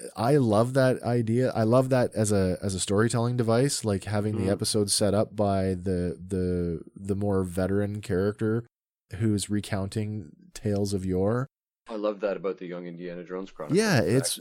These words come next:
Speaker 1: it's a wonderful device, and I think it, it would play well, especially knowing that, you know, I mean, Billy Dee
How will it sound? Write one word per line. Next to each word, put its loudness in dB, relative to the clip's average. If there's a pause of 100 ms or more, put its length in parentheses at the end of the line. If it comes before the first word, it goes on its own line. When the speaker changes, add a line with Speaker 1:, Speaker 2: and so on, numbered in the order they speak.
(140)
Speaker 1:
it's -2
a 4
wonderful 2
device, 2
and -4
I 0
think -6
it, -4
it -2
would -2
play -2
well, 0
especially 2
knowing 4
that, 0
you -2
know, -2 (720)
I -10
mean, -2
Billy 4
Dee 0